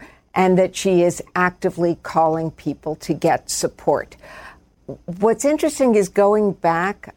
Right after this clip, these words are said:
um, Elise Stefanik used to be actually pretty close to Liz Cheney,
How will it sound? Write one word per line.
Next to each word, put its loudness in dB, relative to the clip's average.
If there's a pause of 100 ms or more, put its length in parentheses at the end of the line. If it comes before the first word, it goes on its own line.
um, 2
Elise -2
Stefanik -2 (300)
used -2
to 2
be 2 (200)
actually 0
pretty -2 (100)
close -2
to 0
Liz 2 (100)
Cheney, -4